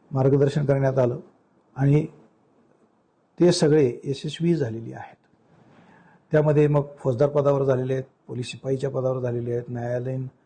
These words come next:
लेखनिक पदावर, अ, झालेले आहेत. तर हा उपक्रम थोडासा व्यापक करण्याच्या दृष्टीने येत्या एक ऑक्टोबरपासून जी पोलीस भरतीची बॅच सुरू होणार आहे त्यामध्ये निवासाची सुद्धा सोय करण्यात येणार आहे.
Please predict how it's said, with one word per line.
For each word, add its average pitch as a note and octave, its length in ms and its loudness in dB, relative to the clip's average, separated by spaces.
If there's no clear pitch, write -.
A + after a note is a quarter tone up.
लेखनिक D#3+ 360 2
पदावर, C3 340 2
अ, B2 200 -12
झालेले A#2 380 -8
आहेत. B2 200 -14
तर F#3+ 260 4
हा G#3+ 280 2
उपक्रम F#3+ 440 2
थोडासा F#3 240 2
व्यापक F3 400 2
करण्याच्या F3 340 -4
दृष्टीने C#3 600 -12
येत्या C#3+ 220 2
एक G3 280 4
ऑक्टोबरपासून E3+ 680 0
जी E3 80 -6
पोलीस D3+ 360 -6
भरतीची C#3+ 440 -8
बॅच C3+ 240 -10
सुरू C3 180 -12
होणार B2+ 220 -10
आहे B2 200 -12
त्यामध्ये B2+ 340 -10
निवासाची G3 580 4
सुद्धा G3+ 280 0
सोय D#3+ 220 -2
करण्यात B2 340 -6
येणार G#2+ 260 -20
आहे. - 160 -20